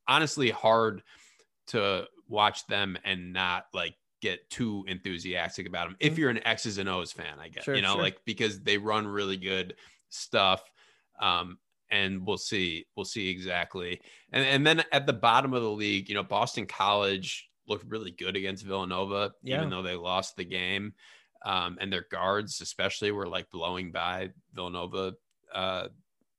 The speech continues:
Speaker 1: Villanova guards.
Speaker 2: Mm-hmm.
Speaker 1: Um, but I still think it's fairly weak at, at the bottom, uh,
Speaker 2: I
Speaker 1: again
Speaker 2: gotcha.
Speaker 1: this year. Um, yeah, uh, it's, it's interesting. It's, uh,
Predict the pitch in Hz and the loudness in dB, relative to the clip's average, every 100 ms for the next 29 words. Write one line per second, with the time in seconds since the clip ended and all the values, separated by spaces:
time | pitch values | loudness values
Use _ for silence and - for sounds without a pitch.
0 | _ 104 95 90 95 98 98 101 113 - | _ -6 -4 -2 -2 -2 2 2 0 -4
1 | - - 135 147 _ _ - 107 98 92 | -12 -6 -6 -6 _ _ 0 4 4 2
2 | 92 90 92 _ _ _ 101 - 110 104 | 0 -6 -10 _ _ _ -14 2 6 6
3 | 101 - _ _ _ _ - 92 - - | 4 -6 _ _ _ _ -20 -20 -8 0
4 | 120 135 127 - - 156 131 131 123 107 | 2 2 -2 -12 -4 -2 0 0 0 -2
5 | - - - _ - 101 127 131 127 135 | -4 -10 -12 _ -6 -2 0 0 -2 -2
6 | 143 - - - 120 - 117 120 110 117 | -2 -6 -20 -6 -4 0 0 0 2 4
7 | 123 127 139 _ - - 107 - 113 117 | 6 2 -4 _ -8 -4 -4 0 0 0
8 | 120 - 123 123 127 - _ - 104 98 | -4 -2 0 0 -2 -8 _ -4 2 4
9 | 92 90 87 85 _ _ _ _ _ _ | 4 0 -6 -12 _ _ _ _ _ _
10 | _ - 104 87 - - - 101 98 95 | _ 0 2 4 0 -8 -6 2 4 4
11 | 92 90 - _ _ _ _ _ - 117 | 0 -4 -12 _ _ _ _ _ -8 -6
12 | - 139 139 139 101 104 98 95 - - | 0 0 2 0 0 -6 -2 -4 -4 -10
13 | - - - - - - - - | -12 -18 -18 -18 -18 -14 -12 -10